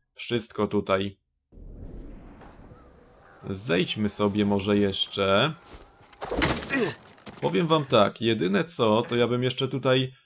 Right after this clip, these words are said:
z czystej ciekawości i z chęci pokazania wam jeszcze skrawka tego terenu, to bym sobie rozejrzał się tutaj.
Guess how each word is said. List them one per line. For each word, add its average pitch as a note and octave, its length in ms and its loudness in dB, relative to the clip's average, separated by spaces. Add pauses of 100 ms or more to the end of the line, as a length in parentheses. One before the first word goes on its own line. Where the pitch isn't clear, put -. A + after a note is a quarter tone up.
(160)
z - 120 -18
czystej G3 400 -4
ciekawości C3 880 0 (1120)
i G#2 400 0
z - 100 -14
chęci A2+ 600 -2
pokazania A2+ 580 -2
wam A2 180 0
jeszcze A2 540 0 (640)
skrawka A2+ 560 -2
tego A2 280 0
terenu, G#2+ 500 2
to A#2 120 -2
bym A#2+ 160 -2
sobie B2+ 720 2
rozejrzał C3+ 680 -2
się C3 180 -2
tutaj. G#2 580 0